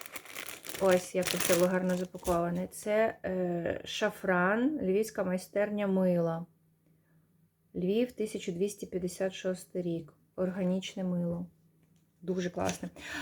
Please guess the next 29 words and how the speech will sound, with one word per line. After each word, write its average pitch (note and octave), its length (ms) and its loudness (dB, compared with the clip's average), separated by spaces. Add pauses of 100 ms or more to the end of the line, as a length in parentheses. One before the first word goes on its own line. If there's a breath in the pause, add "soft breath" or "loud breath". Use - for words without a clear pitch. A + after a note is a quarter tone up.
(140 loud breath)
Далі, G#3+ 340 6
що C4 160 2
я G#3 140 8
взяла A#3 240 8
такі, A3+ 240 2
е, G3+ 300 6
з F#3+ 40 -6
тим, C#4 280 4
взяла A3 280 8
рекламки, A#3+ 680 2
е, G3 140 2
саме A3+ 300 4
до G3+ 140 6
оцих G3+ 260 2
засобів, G3 480 2
щоб A3 180 0
собі A3 180 -2
подивитись. F#3 400 2
В - 40 -4
них G#3+ 140 -4
є A3 120 2
ензимні A3+ 580 2
пудри, F#3 640 0
е, F#3 200 2
батери, G3 520 4
дуже G3+ 260 -4
багато G3 240 0
всього F#3 320 0
є. F#3+ 260 2